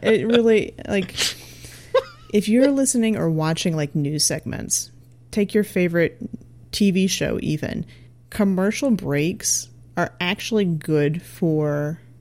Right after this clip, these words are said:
not only advertisers, but it's actually good for the watcher because it can help not only build up anticipation for the next segment or the next part of the story, but it also gives your brain a chance to relax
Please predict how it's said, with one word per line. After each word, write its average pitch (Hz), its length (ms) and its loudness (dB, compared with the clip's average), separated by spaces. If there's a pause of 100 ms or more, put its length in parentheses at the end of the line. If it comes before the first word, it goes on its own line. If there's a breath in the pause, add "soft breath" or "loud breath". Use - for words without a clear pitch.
(220)
not 185 240 2
only 165 480 -2 (440)
advertisers, 175 840 -2
but 185 160 0
it's 190 100 0
actually 220 260 2
good 170 260 2
for 156 320 0
the 143 440 -4 (120)
watcher 170 640 0
because 151 320 -2
it - 220 -4
can - 240 -4
help 160 340 -4
not 156 160 -4
only 147 240 -6
build - 280 -4
up 143 120 -6
anticipation 151 640 -2
for - 80 -6
the 143 80 -4
next 143 260 -4
segment 220 440 2 (440 loud breath)
or 170 120 0
the 165 80 -2
next 151 440 -6 (200)
part 170 240 0
of 165 60 -4
the 147 80 -2
story, 190 640 0 (380 loud breath)
but 202 160 0
it 214 140 -2
also 254 300 0
gives 214 240 4
your 180 140 2
brain 165 340 0
a 160 80 -2
chance 147 360 -2
to 147 440 0 (320 loud breath)
relax 147 840 -2